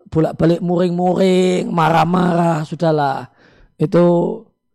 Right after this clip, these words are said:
dalam sandiwara dalam tanda kutipnya itu segera di, eh, segera di, eh, diakhiri gitu, jangan, eh, jangan kemudian sandiwara untuk pingin ngetes suami itu di,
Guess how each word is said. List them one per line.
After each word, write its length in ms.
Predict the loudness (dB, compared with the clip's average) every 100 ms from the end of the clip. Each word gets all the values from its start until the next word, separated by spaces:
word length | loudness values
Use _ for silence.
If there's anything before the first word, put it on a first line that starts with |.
| -14
dalam 400 | -10 -10 -12 -16 -14
sandiwara 720 | -6 -2 2 4 4 4 2
dalam 240 | 2 0
tanda 240 | 0 0 0
kutipnya 480 | -2 -2 -2 -2 -4
itu 160 | -6
segera 320 | -10 -6 -4
di, 400 | -2 2 2 2 -6 _ _ _ _ -12
eh, 560 | -8 -6 -6 -6 -6 -8
segera 560 | -10 -6 -4 -2 -2 -4
di, 480 | -6 -4 -4 -6 -10 _ _ -16
eh, 640 | -14 -12 -12 -12 -14 -18 _ _ -8
diakhiri 880 | -6 -2 0 0 2 4 2 0 -8
gitu, 80 |
jangan, 560 | -12 -12 -12 -16 -18 -18 -20 -20 _ _ _ _ _ _ -20
eh, 540 | -18 -18 -18 -16 -14
jangan 400 | -14 -12 -12 -12
kemudian 400 | -10 -6 -6 -6
sandiwara 640 | -4 -4 -2 0 -2 -2 -6
untuk 320 | -10 -14 -14
pingin 320 | -12 -12 -10
ngetes 400 | -12 -10 -10 -8
suami 480 | -8 -6 -6 -8 -10
itu 160 | -10 -6
di, 320 | -6 -6